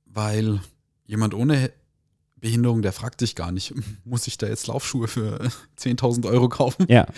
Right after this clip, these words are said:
Speaker 2: ja.
Speaker 1: Der kauft sich, äh, günstige Laufschuhe für, für einen dreistelligen Betrag
Speaker 2: Ja.
Speaker 1: und kann dann einfach loslaufen. Und für einen Prothesenträger ist das eine größere Herausforderung.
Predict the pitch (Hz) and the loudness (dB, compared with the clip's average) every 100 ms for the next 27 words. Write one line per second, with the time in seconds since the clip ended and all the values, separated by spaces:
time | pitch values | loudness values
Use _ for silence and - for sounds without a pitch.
0 | 113 113 147 143 135 151 135 120 - 123 | 4 4 4 2 2 -2 -2 -4 -6 -2
1 | 113 107 147 170 135 131 120 165 - 175 | 0 4 6 6 6 4 4 2 0 2
2 | 156 139 123 113 - 120 - 123 120 113 | 2 2 0 0 0 0 -2 -4 -2 0
3 | 104 - 110 185 - - 110 98 - - | -2 -4 -2 -2 -4 0 4 4 0 -14
4 | 117 - 117 113 120 107 120 170 87 82 | -14 -6 -4 -2 -2 2 2 2 -4 -8
5 | - 92 - _ _ _ _ - 101 101 | -10 -14 -16 _ _ _ _ -14 -6 -2
6 | 95 95 92 _ 104 98 117 143 143 139 | 0 0 -4 _ -8 -4 -2 0 0 0
7 | 123 120 110 - 104 - 101 101 87 85 | -2 -4 -4 -2 -2 0 0 0 -6 -12
8 | 87 - - | -14 -14 -16